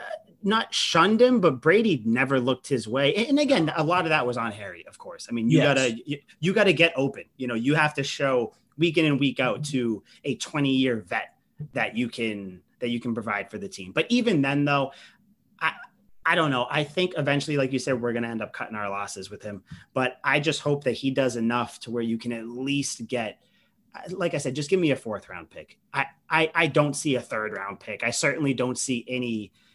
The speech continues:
Speaker 1: any, you know, well-known player coming over. Um, I think if anything, it'll be a late round pick we might trade for him and, and, like, some sort of, you know, gadget guy, or he just, you know,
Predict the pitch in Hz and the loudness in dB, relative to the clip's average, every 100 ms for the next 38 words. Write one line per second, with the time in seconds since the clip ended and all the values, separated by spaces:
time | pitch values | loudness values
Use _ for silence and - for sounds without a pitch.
0 | _ _ 135 127 123 113 113 110 107 123 | _ _ -4 0 0 -2 -4 -4 -2 0
1 | 127 127 120 120 110 - - 123 127 127 | 0 2 0 0 -4 -8 -8 -4 -4 -2
2 | 131 127 127 127 120 120 117 _ _ - | -2 -2 0 -2 0 -2 -4 _ _ -8
3 | 107 120 143 170 156 139 143 143 143 143 | -4 -2 0 0 0 0 0 0 0 0
4 | 151 139 123 113 123 120 117 113 113 113 | 0 -2 -4 -4 -4 -4 -4 -6 -10 -6
5 | 127 143 139 135 - 131 - 123 120 120 | -6 -4 -4 -4 -4 -6 -4 -4 -2 -2
6 | - 127 127 117 - 127 123 123 113 113 | -4 -4 -4 -4 -8 -4 -2 -2 -2 -4
7 | 123 120 113 - 120 110 117 107 107 95 | -6 -4 -4 -6 -6 -6 -6 -4 -6 -6
8 | 107 101 92 90 120 113 120 117 120 123 | -6 -6 -8 -6 -4 -2 -4 -6 -4 -4
9 | 131 180 180 170 165 - - _ _ 147 | -2 0 4 4 4 -4 -20 _ _ -10
10 | 160 170 151 156 147 - - 156 143 143 | -2 0 4 4 4 0 -2 2 4 2